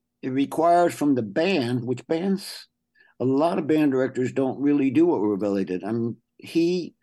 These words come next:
it was about music. Now, for instance, bands very seldom play transcriptions of orchestra works now. And Ravelli always programmed them. And the reason he did was to expose the musicians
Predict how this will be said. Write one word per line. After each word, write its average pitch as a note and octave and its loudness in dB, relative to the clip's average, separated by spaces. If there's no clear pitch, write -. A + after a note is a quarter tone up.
it - 2
was C#3+ 4
about C#3 2
music. B2 2
Now, B2+ 2
for F#3 2
instance, F3+ 2
bands D#3 2
very G3 0
seldom B2+ 0
play C3+ -2
transcriptions C3+ 0
of A2+ -2
orchestra A#2+ 0
works F2+ -4
now. E2+ -6
And C#3 4
Ravelli D#3+ 4
always E3 6
programmed A2 0
them. A#2 -4
And C3 0
the C3 2
reason F3 2
he D#3+ 4
did A#2 2
was B2 -2
to C3 0
expose C3+ 0
the D3 -4
musicians B2+ 0